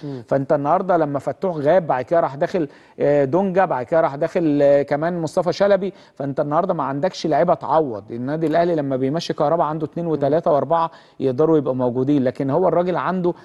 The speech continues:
Speaker 2: تلتاشر، اربعتاشر لعيب اللي هو بيقدر يدور فيهم.
Speaker 1: جوميز اتفق مع الاداره ان هو يجيب برضو ايجاري، اللعيب اللي جابه مشي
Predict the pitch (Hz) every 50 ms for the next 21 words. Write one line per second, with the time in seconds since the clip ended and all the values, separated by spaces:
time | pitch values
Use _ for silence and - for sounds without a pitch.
0 | - - - _ - 151 143 139 135 - - 190 - - 175 156 135 135 123 131
1 | 185 180 - 165 143 151 170 170 151 139 139 165 165 175 214 - - - - _
2 | _ - 139 151 170 165 147 156 143 147 - - - _ - - 143 135 131 160
3 | 143 - - 123 101 87 104 - - 151 175 214 233 247 220 240 - - 254 247
4 | 285 277 254 233 214 202 175 185 185 202 240 269 277 254 226 240 247 226 208 240
5 | 254 214 196 240 247 240 214 220 190 - - 170 156 170 180 147 196 214 214 190
6 | 170 156 147 147 151 151 190 196 190 175 160 143 180 202 196 196 185 175 175 202
7 | 202 - - 220 208